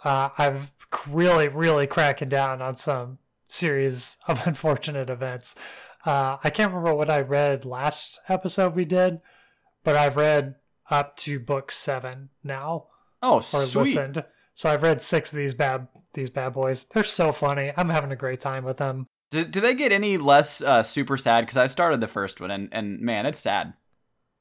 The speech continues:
Speaker 1: Not really. <laughs> No. Uh,
Speaker 2: <laughs> Oh,
Speaker 1: they're,
Speaker 2: God.
Speaker 1: they're just, they're a good time, though.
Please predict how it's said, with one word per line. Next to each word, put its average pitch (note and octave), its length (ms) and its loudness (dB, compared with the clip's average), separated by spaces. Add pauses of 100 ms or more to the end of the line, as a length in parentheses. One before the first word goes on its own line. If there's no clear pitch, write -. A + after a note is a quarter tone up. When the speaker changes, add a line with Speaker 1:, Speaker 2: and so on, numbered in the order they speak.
(120)
Speaker 1:
Not D#3+ 460 0
really. D3 520 2
<laughs> - 60 -10
No. D3+ 480 2 (480)
Uh, - 100 0
Speaker 2:
<laughs> - 40 -6
Oh, F3 80 0
Speaker 1:
they're, F#3+ 140 2
Speaker 2:
God. D#3+ 260 -2
Speaker 1:
they're F3+ 120 2
just, - 440 -2
they're G3 140 2
a F3+ 40 0
good D3 200 0
time, C3+ 260 -4
though. C#3+ 220 0